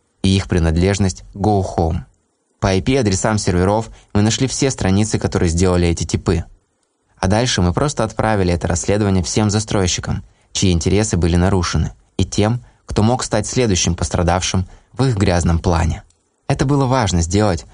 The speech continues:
ведь после случая с сайтом по объекту П С Н и этим подставным звонком по Вишневому саду по рынку снова поползли так любимые нашими конкурентами слухи. «Элочка,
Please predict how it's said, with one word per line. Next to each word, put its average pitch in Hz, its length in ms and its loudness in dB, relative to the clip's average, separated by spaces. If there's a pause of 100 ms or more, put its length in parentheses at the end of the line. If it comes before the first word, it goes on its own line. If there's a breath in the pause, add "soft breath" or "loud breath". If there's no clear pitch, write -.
(180 soft breath)
ведь 92 120 -2
после 104 280 -2
случая 104 400 0
с - 40 -6
сайтом 98 380 -2
по 85 140 0
объекту 90 400 0
П 80 180 -2
С - 160 -4
Н 104 240 0 (360 loud breath)
и 95 80 2
этим 101 260 0
подставным 92 460 0
звонком 90 380 0
по 87 100 -2
Вишневому 87 520 0
саду 104 460 -2 (320)
по 101 100 0
рынку 135 280 0
снова 135 320 0
поползли 90 680 0 (160 soft breath)
так 98 200 -2
любимые 95 560 2 (180 loud breath)
нашими 107 320 0
конкурентами 90 640 0
слухи. 87 480 -2 (840)
«Элочка, 101 500 -2